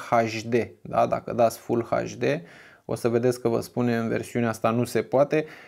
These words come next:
și trebuie să ne limităm la rezoluție H D.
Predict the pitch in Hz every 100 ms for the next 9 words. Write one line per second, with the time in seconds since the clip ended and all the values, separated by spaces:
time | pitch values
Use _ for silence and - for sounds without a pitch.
0 | - - - 139 147 135 135 135 127 120
1 | 120 117 113 127 120 113 117 120 117 113
2 | 113 107 117 120 120 110 - 113 107 113